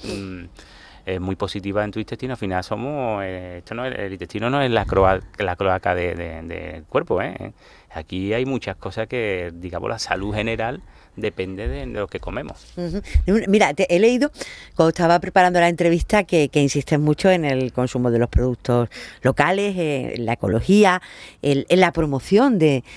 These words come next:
Speaker 2: del mundo rural. ¿Tú todo eso lo tenías en la cabeza cuando empezaste?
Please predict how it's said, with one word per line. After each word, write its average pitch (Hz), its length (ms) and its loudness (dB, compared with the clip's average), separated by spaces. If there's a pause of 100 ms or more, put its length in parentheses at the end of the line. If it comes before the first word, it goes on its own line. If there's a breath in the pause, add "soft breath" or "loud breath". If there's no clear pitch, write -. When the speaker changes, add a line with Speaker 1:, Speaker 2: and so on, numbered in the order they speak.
(160 loud breath)
Speaker 2:
del 175 180 6
mundo 170 260 2
rural. 160 320 2
¿Tú 190 120 -2
todo 302 240 4
eso 320 160 4
lo 285 100 4
tenías 214 320 2
en 196 120 2
la 175 120 4
cabeza 143 400 0
cuando 170 180 0
empezaste? 131 560 -2